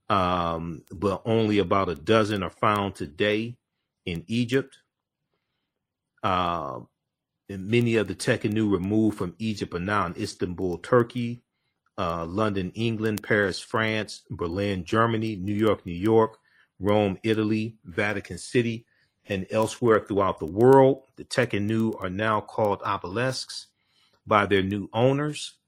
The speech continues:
and few know their origin or that they symbolize the resurrection of the African king Asar.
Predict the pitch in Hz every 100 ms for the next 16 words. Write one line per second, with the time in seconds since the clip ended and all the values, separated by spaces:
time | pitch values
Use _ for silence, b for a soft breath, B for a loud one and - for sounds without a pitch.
0 | _ _ - - - 98 87 - 135 127
1 | 117 113 113 107 98 90 - 120 127 123
2 | 120 127 127 123 _ _ _ _ _ _
3 | _ _ b b b b - 131 139 127
4 | 95 107 104 - 101 - 135 110 101 104
5 | 101 - 95 98 101 104 85 107 104 107
6 | 95 87 82 98 95 - 90 - 110 98
7 | 87 78 - 123 82 67